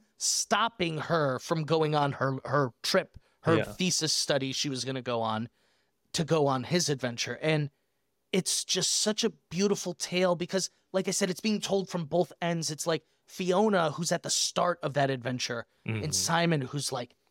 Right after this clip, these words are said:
Speaker 2: At the end
Speaker 1: s-,
Speaker 2: of
Speaker 1: at,
Speaker 2: it.
Speaker 1: at the bitter end of it. It's,
Speaker 2: Yeah.
Speaker 1: God, it's brilliant.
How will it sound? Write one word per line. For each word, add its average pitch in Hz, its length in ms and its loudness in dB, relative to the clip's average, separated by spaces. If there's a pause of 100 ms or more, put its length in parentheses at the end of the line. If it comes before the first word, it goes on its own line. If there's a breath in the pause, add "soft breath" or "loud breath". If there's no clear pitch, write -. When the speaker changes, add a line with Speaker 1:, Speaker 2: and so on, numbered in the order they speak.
(260)
Speaker 2:
At 104 160 -8
the 104 100 -4
end 98 80 -4
Speaker 1:
s-, 101 140 -2
Speaker 2:
of 202 80 -6
Speaker 1:
at, 156 120 -2
Speaker 2:
it. - 80 -10
Speaker 1:
at 151 140 -4
the 147 80 -4
bitter 143 300 2
end 135 300 -2
of 101 120 -10
it. 104 240 -12
It's, 170 180 0
Speaker 2:
Yeah. 101 220 0 (460)
Speaker 1:
God, - 360 0
it's - 120 -20
brilliant. 139 760 0